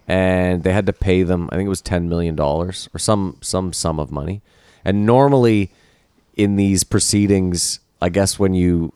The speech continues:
like, you'll put it on paper that they have to pay you via bank transfer, wire tra-, whatever. There was no stipulation on how they were to be paid this money,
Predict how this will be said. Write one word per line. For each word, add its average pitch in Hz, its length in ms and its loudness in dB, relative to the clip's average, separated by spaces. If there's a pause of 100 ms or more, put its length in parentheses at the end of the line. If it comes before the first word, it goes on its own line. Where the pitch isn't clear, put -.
like, 87 200 -2
you'll 95 80 4
put 110 200 2
it 104 80 4
on 95 140 4
paper 101 380 2
that 82 160 -2
they 87 80 0
have 95 160 -2
to - 80 -8
pay 98 220 -2
you 92 400 2 (340)
via 90 300 0
bank 95 380 0
transfer, 92 540 0
wire 85 300 0
tra-, 101 140 -2
whatever. 107 400 2 (320)
There 113 120 2
was 113 140 2
no 123 140 4
stipulation 113 680 2
on 95 120 2
how 92 160 2
they 92 120 2
were 90 120 0
to 78 100 -10
be 87 100 -4
paid 98 360 0
this 107 160 -2
money, 110 300 -4